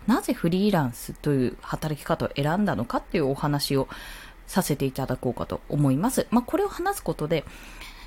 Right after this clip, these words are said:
ちょっと昨日、振り子内ででもね、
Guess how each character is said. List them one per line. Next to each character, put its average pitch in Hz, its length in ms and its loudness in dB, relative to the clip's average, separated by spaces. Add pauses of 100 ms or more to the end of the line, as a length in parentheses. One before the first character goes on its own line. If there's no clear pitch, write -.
ち - 80 -2
ょ - 20 -10
っ - 20 -
と 240 80 0
昨 214 120 0
日、 202 260 4 (500)
振 - 120 4
り 220 80 6
子 220 180 6
内 120 160 0
で 120 100 0
で 123 80 -2
も 135 140 0
ね、 190 140 2